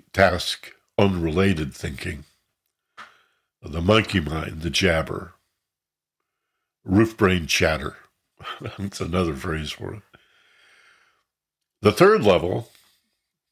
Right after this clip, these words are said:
somewhat below the mind, is sense and sensation. Your ability to see and hear and touch and smell and taste.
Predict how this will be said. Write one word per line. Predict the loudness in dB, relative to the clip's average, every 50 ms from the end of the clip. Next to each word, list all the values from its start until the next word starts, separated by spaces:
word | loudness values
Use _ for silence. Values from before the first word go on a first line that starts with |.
| _ _ _ -4 -2
somewhat | 0 4 4 4 4 2 0 -2 0
below | 0 2 6 6 6 6 6 4 2 0 -2
the | -2 -4 -2
mind, | -2 0 -2 -2 -2 -6 -6 -8 -12 -14 -18 _ _ _ _ _ _ _ _ _ -4
is | -2 0 0 0
sense | 0 2 2 2 2 0 -4 -4
and | -6 -6 -6 -6
sensation. | -4 -4 -4 -4 -6 -4 -2 -2 -2 -2 -2 -6 -8 -10 -14 -16 -20 -20 _ _ _ _ _ _ _ _ _ _ _ _ _ _ _ _ _ _ _ _ _ _ _ _ _ _ _ _ _ _ _
Your | -8 -6 -4
ability | -4 -2 -2 0 0 0 0 0 -2
to | -2 -4
see | -4 -2 -2 0 0 0 0 -2 -2 -4
and | -6 -6
hear | -6 -6 -4 -4 -2 -4 -4 -2 -4
and | -4 -6 -8 -12 -16 _ _ _ _ _ _ _ _ _ _ _ _ _ _ _ _ -8
touch | -2 -2 -2 -2 -2 -6 -8 -8 -6 -6
and | -8 -8 -8 -8
smell | -8 -8 -8 -6 -4 -4 -4 -4 -4 -6 -8 -8 -10
and | -12 -16 -16 -18
taste. | -16 -14 -14 -14 -14 -14 -16 -16 -18 _